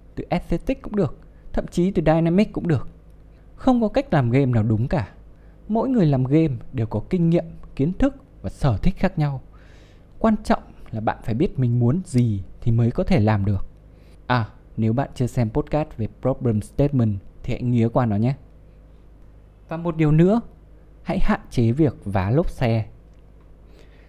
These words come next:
Chẳng hạn, bạn tạo ra một thanh kiếm có tỷ lệ một phần trăm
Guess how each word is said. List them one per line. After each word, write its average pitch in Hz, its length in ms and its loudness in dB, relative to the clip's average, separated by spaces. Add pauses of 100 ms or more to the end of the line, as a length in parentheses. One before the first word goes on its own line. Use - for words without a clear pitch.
(160)
Chẳng 143 160 -2
hạn, 143 200 -4 (420)
bạn - 220 -4
tạo - 180 0
ra 139 120 0
một 135 180 0
thanh 156 180 0
kiếm 120 320 2 (120)
có 113 100 -2
tỷ 113 180 -2
lệ 104 180 0
một 131 340 2
phần 120 320 -2
trăm 143 280 2